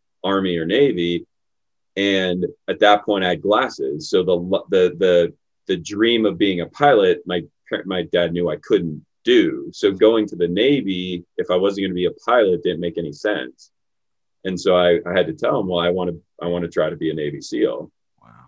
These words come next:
Speaker 1: And he's like, "Well, I think nuclear submarines are more your, you know, probably better for you."
Speaker 2: <laughs>
Speaker 1: And
Speaker 2: Wow.
Speaker 1: yeah, I remember that discussion 'cause it
Speaker 2: Amazing.
Speaker 1: was true. Like,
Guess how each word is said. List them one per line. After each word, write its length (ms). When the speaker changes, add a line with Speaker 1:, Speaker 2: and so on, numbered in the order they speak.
Speaker 1:
And 100
he's 280
like, 260
"Well, 480
I 80
think 240
nuclear 440
submarines 680
are 80
more 220
your, 380
you 120
know, 100
probably 260
better 300
for 180
you." 520
Speaker 2:
<laughs> 100
Speaker 1:
And 720
Speaker 2:
Wow. 500
Speaker 1:
yeah, 100
I 40
remember 360
that 280
discussion 760
'cause 280
it 60
Speaker 2:
Amazing. 40
Speaker 1:
was 180
true. 440
Like, 240